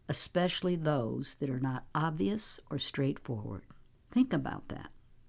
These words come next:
Webster's dictionary states that discernment is seeing and understanding clearly and intelligently,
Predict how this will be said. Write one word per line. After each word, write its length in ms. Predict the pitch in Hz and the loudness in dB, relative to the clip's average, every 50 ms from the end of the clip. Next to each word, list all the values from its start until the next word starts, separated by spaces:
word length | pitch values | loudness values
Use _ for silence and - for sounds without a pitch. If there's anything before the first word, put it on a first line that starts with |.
| - - | -8 -2
Webster's 580 | - 196 247 262 254 - - - 175 147 127 - | 2 4 4 4 4 2 0 2 2 2 2 2
dictionary 600 | - 156 143 139 - - 143 139 135 131 135 139 | 2 0 0 0 0 -2 0 2 2 2 2 2
states 560 | 139 - - - - 147 131 135 147 - - - | 2 0 0 0 2 2 2 2 0 -2 -2 -2
that 180 | 165 160 - | -2 -2 -2
discernment 760 | - 151 - - 175 170 185 190 180 151 139 156 - - - - - - - - - | 0 0 2 2 4 4 4 6 4 4 4 2 -2 -4 -10 -18 -20 -20 -12 -6 -4
is 160 | 156 165 - | -2 0 0
seeing 520 | - - - 196 185 185 196 202 208 214 - - | 0 2 4 4 4 4 2 0 -2 -4 0 4
and 120 | - 156 160 | 6 8 8
understanding 640 | 160 156 156 170 - - - 185 185 196 208 220 - | 8 6 4 2 2 2 4 4 4 4 4 2 0
clearly 600 | - - - 180 170 160 156 147 147 156 160 - - | 0 0 0 2 4 4 4 4 2 2 0 -2 0
and 140 | - 151 | 2 4
intelligently, 920 | 151 151 147 - - 220 220 220 156 127 - 131 - - 101 87 - - - | 4 4 2 0 0 -2 0 -2 -2 -2 -4 -4 -4 -2 -4 -4 -4 -6 -14